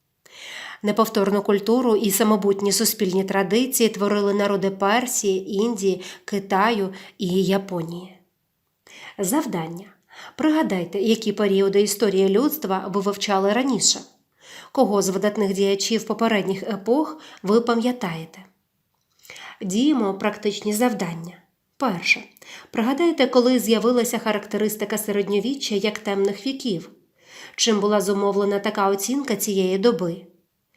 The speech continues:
Які факти з історії середньовіччя дають змогу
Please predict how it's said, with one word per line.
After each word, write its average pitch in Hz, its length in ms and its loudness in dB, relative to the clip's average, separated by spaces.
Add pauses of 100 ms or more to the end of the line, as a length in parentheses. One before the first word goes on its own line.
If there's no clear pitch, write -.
(340)
Які 202 240 0
факти 208 480 -4
з 170 80 -2
історії 208 460 0
середньовіччя 208 800 0
дають 208 280 2
змогу 226 440 0